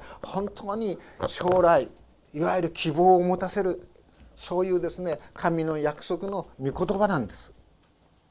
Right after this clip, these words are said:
ヨエル書の二章の二十八節から読みますと、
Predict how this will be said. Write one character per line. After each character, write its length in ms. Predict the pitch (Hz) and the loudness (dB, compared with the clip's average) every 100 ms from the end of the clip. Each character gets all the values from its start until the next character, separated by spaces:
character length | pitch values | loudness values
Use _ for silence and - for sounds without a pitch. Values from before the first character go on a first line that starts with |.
| _ _ _ _ _ _ _ _ _ _ _ _ - | _ _ _ _ _ _ _ _ _ _ _ _ -4
ヨ 160 | 143 | 4
エ 80 | 170 | 6
ル 60 | 180 | 6
書 160 | 190 | 4
の 100 | 180 160 | 2 2
二 120 | 165 | 0
章 220 | 202 180 | 2 2
の 100 | 165 | 2
二 140 | 165 | 0
十 160 | 160 180 | 2 0
八 120 | 180 | 0
節 280 | - 180 - | -4 -4 -4
か 80 | 185 | -2
ら 60 | |
読 120 | 175 175 | 0 -2
み 60 | |
ま 80 | 180 | -6
す 100 | - | -6
と、 240 | 208 190 | -6 -6